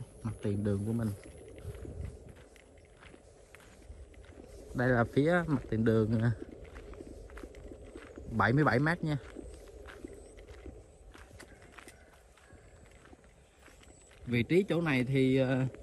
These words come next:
cũng dân cư cũng khá là thưa thớt, mà đi ra từ đây mà đi ra biển Lộc An thì chắc khoảng là mười mấy, hai chục cây.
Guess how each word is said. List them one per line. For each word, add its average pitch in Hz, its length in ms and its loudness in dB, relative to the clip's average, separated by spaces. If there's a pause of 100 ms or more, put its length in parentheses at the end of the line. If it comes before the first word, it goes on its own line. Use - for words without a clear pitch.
(640)
cũng 165 680 2
dân 170 160 6
cư 170 220 6
cũng 139 120 0
khá 175 280 2
là 170 100 0
thưa 151 220 6
thớt, 175 260 2 (120)
mà 120 580 4 (760)
đi 147 220 4
ra 147 600 2 (1500)
từ 120 120 4
đây 139 140 4
mà 139 120 2
đi 139 160 2
ra 143 200 0
biển 127 320 2
Lộc 139 140 -4
An 135 280 2
thì 117 220 2
chắc 147 100 -2 (160)
khoảng 120 320 0
là 127 100 -2
mười 113 200 2
mấy, 131 200 0
hai 160 200 2
chục 120 220 -4
cây. 135 140 0